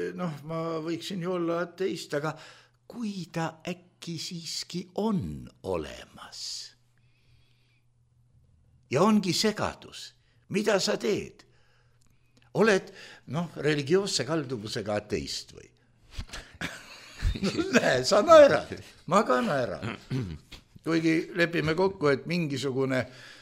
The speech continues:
tükis suurem jõud kui Tanel Kiik ja meie president Inna on siiski olemas ja universumi teke läheb pigem selle suurema olendi nähtuse kaela kui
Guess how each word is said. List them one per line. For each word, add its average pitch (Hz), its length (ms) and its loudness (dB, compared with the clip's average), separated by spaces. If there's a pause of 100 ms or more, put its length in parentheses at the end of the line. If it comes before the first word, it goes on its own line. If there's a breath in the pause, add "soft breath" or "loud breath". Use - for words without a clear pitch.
(160 loud breath)
tükis 180 440 -2
suurem 160 480 4
jõud 165 320 2
kui 131 160 -4
Tanel 135 440 2
Kiik 143 480 -8
ja 127 180 4 (100)
meie 135 300 0
president 127 600 -2
Inna 143 280 0
on 127 160 0
siiski 147 500 -2
olemas 202 760 10 (240 loud breath)
ja 151 360 10
universumi 160 840 4
teke 190 640 4
läheb 156 480 0 (120)
pigem 165 400 0
selle 165 320 0
suurema 127 840 4 (880)
olendi 123 580 4 (220)
nähtuse 110 920 0
kaela 123 460 2
kui 135 480 2